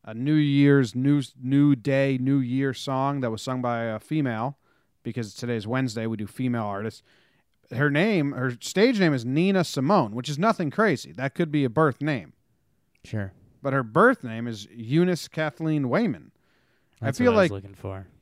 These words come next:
Speaker 1: if you're gonna, if your name's Eunice, Eunice Kathleen Wayman and you need a stage name, Nina Simone's kinda bland as a stage name.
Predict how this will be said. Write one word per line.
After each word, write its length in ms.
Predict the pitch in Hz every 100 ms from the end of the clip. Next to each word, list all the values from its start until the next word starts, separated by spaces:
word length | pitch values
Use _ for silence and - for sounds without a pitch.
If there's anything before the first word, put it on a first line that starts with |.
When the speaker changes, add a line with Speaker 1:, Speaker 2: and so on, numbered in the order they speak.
| _
Speaker 1:
if 140 | 156 147
you're 140 | 165
gonna, 340 | 151 214 208 175
if 120 | 147
your 100 | 156
name's 320 | 165 208 127
Eunice, 520 | 120 160 180 175 - _ _
Eunice 540 | - 113 156 165 156 - _ _
Kathleen 460 | 151 143 151 139 123
Wayman 400 | 135 143 107 104
and 100 | 117
you 80 | 123
need 140 | 127
a 40 |
stage 480 | 110 - 151 170 139
name, 300 | 110 90 85 - _ _ _ _ _ _ _ _ _
Nina 320 | - 120 160 147
Simone's 500 | - 113 143 180 113
kinda 240 | 110 98
bland 560 | 85 101 139 143 69 87
as 140 | 90
a 40 |
stage 440 | 92 - 107 131 92
name. 240 | 76 95